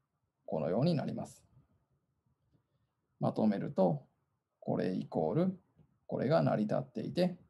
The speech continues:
線形写像の一番の条件を満たすということが分かりました。えー、次に二番を見てみましょう。これを考えましょう。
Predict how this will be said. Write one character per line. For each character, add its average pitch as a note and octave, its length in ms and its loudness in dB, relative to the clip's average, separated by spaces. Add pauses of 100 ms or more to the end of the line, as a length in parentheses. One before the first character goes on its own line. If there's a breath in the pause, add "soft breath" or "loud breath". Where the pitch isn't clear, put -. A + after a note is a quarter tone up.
(840)
線 A#2+ 280 0
形 A2+ 180 -2
写 A2 180 0
像 F2+ 200 0
の D3+ 240 2
一 A#2 200 -4
番 F#2 200 0
の G2 100 -2
条 F#2 180 -2
件 F3 200 0
を D3 160 -2
満 A2 120 -6
た G2 140 -6
す - 180 -20 (260)
と - 100 -4
い F2+ 60 -4
う - 40 -6
こ - 100 -6
と E3+ 80 0
が F#3 260 2 (400)
分 A2+ 100 -4
か - 100 -4
り - 80 -4
ま C3+ 100 -8
し - 80 -14
た。 - 100 -20 (2250)
え F3 100 0
ー、 D3+ 40 0
次 E3+ 260 2
に B2 100 4
二 A2+ 140 6
番 F2 260 0
を C2 40 -2
見 - 120 -4
て G2 120 -6
み F2+ 100 -4
ま F#2 120 -6
し - 120 -10
ょ - 240 -10
う。 - 40 -20 (1700)
こ - 160 2
れ G2 120 4
を F3 120 8
考 - 100 -2 (240)
え - 60 0
ま - 120 -4
し - 100 -10
ょ - 260 -10
う。 - 60 -20